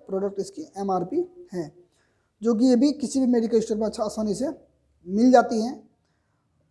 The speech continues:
और थोड़ी सी मैं इसके बारे में आगे मैं बात करूं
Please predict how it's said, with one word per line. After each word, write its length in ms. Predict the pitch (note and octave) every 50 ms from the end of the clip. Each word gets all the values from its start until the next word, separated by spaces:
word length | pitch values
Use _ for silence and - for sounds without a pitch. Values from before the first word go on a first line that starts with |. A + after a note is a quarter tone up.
| _ _ _ _ -
और 340 | - F3+ F3+ F#3+ G3 G3 - -
थोड़ी 120 | C4+ D4+ A#3+
सी 100 | - C4+
मैं 120 | C4 B3+
इसके 200 | A#3 - - B3+ A#3
बारे 220 | G#3 G3+ G#3 G#3
में 160 | A3 B3+ D4
आगे 380 | - - F3+ G3+ G#3 A3 B3 - - - G#3+
मैं 180 | A#3 A#3+ A3+
बात 200 | G3+ F#3+ F#3+ F#3
करूं 260 | - G3 F#3 G#3 B3+